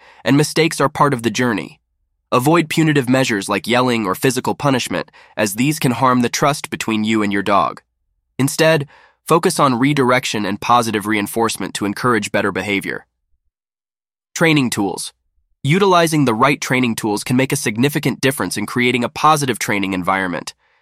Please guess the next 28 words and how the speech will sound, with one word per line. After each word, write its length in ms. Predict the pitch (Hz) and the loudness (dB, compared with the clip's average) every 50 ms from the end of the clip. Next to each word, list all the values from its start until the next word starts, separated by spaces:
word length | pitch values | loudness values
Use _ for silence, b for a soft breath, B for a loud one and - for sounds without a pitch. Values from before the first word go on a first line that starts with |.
| _ _ _ | _ _ _
Consider 340 | - 147 147 - 180 175 175 | -2 0 0 0 0 0 2
using 340 | 160 151 143 139 135 117 113 | 2 2 2 2 0 0 -2
treats, 460 | - - - 156 160 160 - - - | 0 0 0 0 0 -2 -4 -8 -10
clickers, 480 | - - 147 143 - 147 135 131 131 | -4 -2 -2 0 0 0 -2 -2 -2
leashes, 400 | 117 113 123 131 131 - 120 104 113 | -2 -2 -2 -2 0 -2 -2 -2 -2
and 120 | 107 110 | -4 0
harnesses 560 | 107 131 131 123 117 - - 104 101 101 - B B B B B - | 2 2 2 2 2 -2 -2 -4 -4 -4 -6 B B B B B -2
as 120 | 151 131 | 0 0
appropriate 520 | 151 151 - 180 180 170 185 175 156 151 - | 0 0 2 2 2 4 4 2 2 2 2
aids 340 | - 165 160 151 139 117 - | 2 2 4 4 2 2 0
in 80 | 113 110 | 0 -2
your 80 | 107 | -2
training 340 | 104 - 143 127 127 113 107 | -2 0 0 0 0 0 0
regimen. 420 | 98 87 87 - 90 67 - - - _ _ _ _ _ _ _ _ | -2 -2 -2 -4 -6 -8 -10 -12 -16 _ _ _ _ _ _ _ _
Be 100 | 160 165 | -2 -2
sure 220 | 156 - 202 208 | 2 4 4 4
to 120 | 196 180 95 | 6 6 4
educate 380 | 139 143 147 143 - 127 113 | 4 2 2 0 0 -2 -2
yourself 400 | 73 95 110 - - 117 120 - | -2 -2 -4 0 0 0 2 2
on 100 | 120 117 | 0 0
how 140 | 123 127 127 | 2 2 2
to 60 | 131 | 2
use 300 | 123 123 131 143 143 123 | 2 2 2 2 2 2
these 220 | - 117 113 - - | 0 -2 -4 -4 -2
tools 300 | - 120 110 110 107 - | -2 -2 0 0 -2 -2
effectively 680 | - - - 151 156 156 - 131 98 101 98 92 82 | -6 -2 2 2 2 2 0 -4 -4 -4 -4 -4 -4
and 100 | 87 92 | -4 -2
humanely. 640 | 101 110 107 107 107 107 101 90 69 50 - - | -2 0 2 2 2 2 0 -2 -6 -8 -12 -16